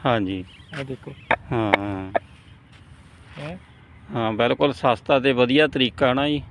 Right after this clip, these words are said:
Speaker 2: ਹਾਂ।
Speaker 1: ਤੇ
Speaker 2: ਇਹ, ਇਹ ਜੇ ਸਸਤੇ ਕੰਮ ਹੀ ਦੇਣਗੇ ਲੋਕਾਂ ਨੂੰ ਕੰਮ।
Speaker 1: ਹਾਂ, ਇੱਥੋਂ ਹੀ ਮਿੱਟੀ ਲੈ ਕੇ ਤੇ ਇੱਥੇ ਆਪ ਹੀ ਕੱਚੀਆਂ ਇੱਟਾਂ ਬਾਈ ਨੇ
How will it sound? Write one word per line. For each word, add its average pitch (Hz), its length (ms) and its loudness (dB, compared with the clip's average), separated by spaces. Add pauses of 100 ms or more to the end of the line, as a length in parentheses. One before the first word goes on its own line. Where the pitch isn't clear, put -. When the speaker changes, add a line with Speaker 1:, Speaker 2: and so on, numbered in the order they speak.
(180)
Speaker 2:
ਹਾਂ। 131 80 -14 (1400)
Speaker 1:
ਤੇ 139 140 2 (280)
Speaker 2:
ਇਹ, 190 40 -10
ਇਹ 180 220 -4
ਜੇ 196 100 -4
ਸਸਤੇ 180 380 -4
ਕੰਮ 185 240 -6
ਹੀ 180 40 -6
ਦੇਣਗੇ 175 380 -8 (180)
ਲੋਕਾਂ 165 320 -6
ਨੂੰ 156 120 -8
ਕੰਮ। 139 200 -12 (280)
Speaker 1:
ਹਾਂ, 117 340 2 (120)
ਇੱਥੋਂ 175 300 4
ਹੀ 185 60 6
ਮਿੱਟੀ 185 340 4
ਲੈ 180 200 6
ਕੇ 170 100 0
ਤੇ 175 160 4
ਇੱਥੇ 175 280 2
ਆਪ 156 280 4
ਹੀ 160 80 4
ਕੱਚੀਆਂ 151 400 4
ਇੱਟਾਂ 139 300 2
ਬਾਈ 131 200 4
ਨੇ 127 340 0